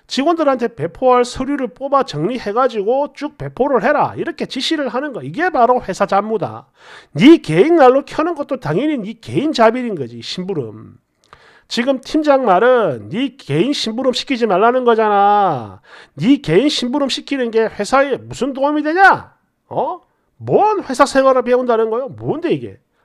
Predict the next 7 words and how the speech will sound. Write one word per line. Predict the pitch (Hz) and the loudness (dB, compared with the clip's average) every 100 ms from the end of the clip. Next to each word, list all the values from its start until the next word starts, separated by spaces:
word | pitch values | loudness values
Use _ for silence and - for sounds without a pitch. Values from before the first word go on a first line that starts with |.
| _ 339 | _ 4
을질하는 | 370 370 349 254 247 | 4 4 2 2 2
거 | 214 | 2
배우라 | 208 214 185 | 4 4 4
이거요? | 175 294 349 - _ _ _ _ _ _ _ _ _ _ _ _ _ - - - | 0 -2 -4 -14 _ _ _ _ _ _ _ _ _ _ _ _ _ -20 -20 -4
대댓글. | 165 247 196 247 _ _ _ | -4 -4 -10 -18 _ _ _
지금 | - 247 349 285 | -8 -2 0 0
이거 | 254 311 247 247 240 143 | 2 2 2 0 0 -2